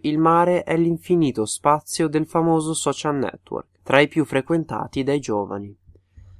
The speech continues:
L'allarme suicidi è scattato perché recentemente quattordici ragazzi norvegesi si sono tolti la vita e facevano parte di una stessa comunità sui social, come dimostrato da un'inchiesta della B B C di Instagram Network Suicide.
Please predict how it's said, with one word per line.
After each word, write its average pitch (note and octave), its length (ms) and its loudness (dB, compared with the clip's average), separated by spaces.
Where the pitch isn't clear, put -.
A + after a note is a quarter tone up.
L'allarme C#3+ 500 6
suicidi D#3+ 720 0
è D#3+ 160 0
scattato A#2+ 680 0
perché C3 380 -2
recentemente D3+ 880 0
quattordici C3+ 760 -2
ragazzi A2+ 480 0
norvegesi A2 920 -2
si C3+ 200 -10
sono D#3+ 320 2
tolti D#3+ 340 0
la A#2+ 160 0
vita G#2 400 -8
e B2+ 140 -2
facevano C#3 560 0
parte D3+ 400 0
di D3+ 80 -8
una D3 160 -2
stessa D3+ 420 -4
comunità D3+ 560 0
sui D3 240 -4
social, - 560 -4
come B2+ 240 2
dimostrato C#3 600 2
da G#2+ 140 0
un'inchiesta B2 640 -2
della G#2+ 280 0
B A#2+ 180 -2
B A#2+ 100 -4
C G#2 460 -6
di B2+ 260 -2
Instagram D#3+ 560 0
Network C3+ 500 -2
Suicide. F#2 680 -8